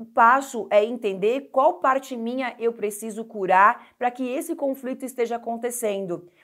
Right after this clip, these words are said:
O que que eu preciso mudar? O que que eu preciso curar em mim? E muitas vezes é tão lindo,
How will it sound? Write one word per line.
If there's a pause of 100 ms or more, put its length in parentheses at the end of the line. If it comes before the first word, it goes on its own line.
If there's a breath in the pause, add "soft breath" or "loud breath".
O
que
que
eu
preciso
mudar? (260 soft breath)
O
que
que
eu
preciso
curar
em
mim? (140 soft breath)
E
muitas
vezes
é
tão
lindo,